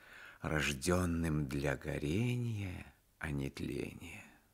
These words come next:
Чтобы любовь была нам дорога, пусть океаном будет час разлуки.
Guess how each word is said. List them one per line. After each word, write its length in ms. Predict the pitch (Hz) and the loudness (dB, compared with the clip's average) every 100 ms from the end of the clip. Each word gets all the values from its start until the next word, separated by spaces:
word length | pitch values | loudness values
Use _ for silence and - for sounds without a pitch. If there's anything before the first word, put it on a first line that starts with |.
| _ _ _ - - - - - - - - _ - - | _ _ _ -20 -20 -20 -20 -20 -20 -20 -20 _ -14 -6
Чтобы 420 | - - 135 156 | 2 6 8 12
любовь 560 | 160 117 156 175 - | 10 12 12 12 10
была 420 | - 131 151 156 156 | 4 10 12 12 12
нам 380 | 147 143 139 | 12 10 10
дорога, 720 | 120 135 135 110 139 151 151 - - - - - - - - - _ - | 12 12 12 12 12 12 8 0 -18 -20 -20 -20 -20 -20 -20 -20 _ 6
пусть 720 | 139 165 156 - - - - - | 10 10 8 2 -2 -2 -6 -2
океаном 1300 | 131 135 - 143 143 143 139 120 101 92 82 76 73 - | 4 4 8 12 12 12 10 10 8 8 6 2 -2 -8
будет 480 | - 85 101 92 - | -4 4 6 6 4
час 760 | - - 110 110 113 - - - - | 4 6 8 6 4 0 -2 -6 -2
разлуки. 1000 | 104 104 101 101 92 80 - - 107 | 4 4 4 2 2 0 -4 -14 -14